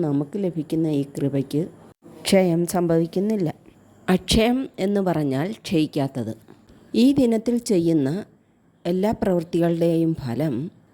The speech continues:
ദീർഘനാൾ നമ്മളിൽ നിലനിൽക്കും. നന്മയുടെ ഫലം നന്മയായിട്ടും തിന്മയുടെ ഫലം തിന്മയായിട്ടും കുറേ നാൾ നമ്മൾക്കൊപ്പം നിലനിൽക്കും. പുരാണ കഥകൾ അനുസരിച്ച് അക്ഷയ തൃതീയ ദിനത്തിൽ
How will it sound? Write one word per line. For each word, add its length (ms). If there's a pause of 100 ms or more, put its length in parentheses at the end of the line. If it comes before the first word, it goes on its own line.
(180)
ദീർഘനാൾ 580 (120)
നമ്മളിൽ 360 (100)
നിലനിൽക്കും. 580 (580)
നന്മയുടെ 580
ഫലം 320
നന്മയായിട്ടും 720 (720)
തിന്മയുടെ 580
ഫലം 240 (100)
തിന്മയായിട്ടും 720 (760)
കുറേ 200 (140)
നാൾ 180 (120)
നമ്മൾക്കൊപ്പം 640 (100)
നിലനിൽക്കും. 560 (540)
പുരാണ 360 (140)
കഥകൾ 420
അനുസരിച്ച് 600 (680)
അക്ഷയ 280 (100)
തൃതീയ 300 (120)
ദിനത്തിൽ 380